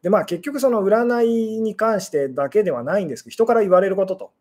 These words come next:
いうのはですね、全部あなたがそう信じてますよっていうですね、結局はその潜在意識下であなたが本当に信じちゃってることをですね、まあ、そのいろいろこう読み取って、いろんな方法で読み取って、その言ってくれてると、代弁してくれてるだけなので、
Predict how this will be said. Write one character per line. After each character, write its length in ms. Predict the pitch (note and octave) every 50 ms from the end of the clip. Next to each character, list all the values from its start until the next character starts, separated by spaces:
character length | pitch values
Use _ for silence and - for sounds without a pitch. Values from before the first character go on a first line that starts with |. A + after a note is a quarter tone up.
| _ _ -
い 80 | D#3+
う 300 | E3+ E3+ F3 E3+ F3 F3
の 100 | E3+ D#3
は 80 | B2 A#2
で 80 | A#2
す 100 | G#2+ -
ね、 60 | A#2+ A#2
全 220 | C3+ A#3+ C4 G#3+
部 80 | D#3+ B2+
あ 80 | D3 F3
な 100 | B3+ C#4+
た 100 | C#4+ C#4+
が 100 | A3 G#3
そ 360 | F#3 - G#3+ A3 A3 A3 G3+ F3
う 40 | F3
信 220 | - - A#3 A#3+
じ 100 | A3 G#3
て 60 | G3
ま 120 | G3+ F#3+ F3+
す 120 | - G#3
よ 80 | G#3 G#3 G#3
っ 40 | _
て 80 | -
い 20 | C#3+
う 40 | A#2+
で 80 | A2
す 120 | - - B2
ね、 120 | A2+ - _ _ _ _ - - - _ _ _ _ _
結 140 | - F#3+ F3+ F#3
局 140 | B3 B3
は 60 | B3 F#3+
そ 80 | F3+
の 80 | E3+ E3
潜 200 | - G3+ A3 A3+
在 160 | A3+ A#3 A3
意 40 | G#3
識 160 | G#3+ - B3+
下 120 | A#3 A3+
で 60 | F#3+ D#3+
あ 60 | E3
な 100 | G3+ A3+
た 80 | A#3 F#3
が 80 | D#3+
本 160 | C#3+ F#3+ G#3 G#3
当 100 | A#3 A3
に 60 | G3+
信 180 | G3+ C4 C4
じ 80 | A#3 G#3+
ち 80 | G#3 A3
ゃ 60 | G3
っ 80 | F#3+
て 80 | F#3+ G#3
る 80 | G3+ G3+
こ 120 | - A3+
と 120 | A3+ D#4+
を 60 | D4 G3+
で 80 | D3 A#2
す 100 | - C3+
ね、 120 | C3 B2+
ま 160 | D3 E3 E3
あ、 40 | D#3
そ 80 | - D#3+
の 100 | E3 D#3
い 60 | D#3+
ろ 120 | F3 F#3
い 20 | F#3+
ろ 80 | F#3
こ 80 | F#3 F#3
う 20 | F3+
読 140 | F3 E3+
み 80 | F#3+ F#3
取 140 | G3 G3 F#3
っ 20 | -
て、 200 | - F#3 F3 E3
い 20 |
ろ 100 | E3+ F#3
ん 40 | F#3
な 60 | F3+
方 160 | D#3 E3+ F3
法 80 | D#3+ E3+
で 80 | E3+
読 140 | E3+ D#3+ D#3
み 80 | E3 E3+
取 140 | - F#3 F3
っ 40 |
て、 80 | F#3 G3
そ 120 | F3+ G3
の 60 | E3+ D3+
言 140 | D3 D3
っ 20 | D3
て 140 | - - -
く 60 | F#3+
れ 120 | F#3+ F#3
て 100 | F#3+ G3+
る 80 | G3 -
と、 100 | C3+ A#2+
代 180 | C#3 D3 E3
弁 180 | F3 F#3+ F#3+ F3+
し 20 |
て 80 | - G3
く 60 | F#3+
れ 100 | F#3+ F#3+
て 80 | F#3 G3
る 80 | F3
だ 140 | E3 D#3+ D#3
け 80 | D3+ A3
な 100 | G#3 E3
の 120 | A#2 A2+
で、 160 | A#2+ B2 A2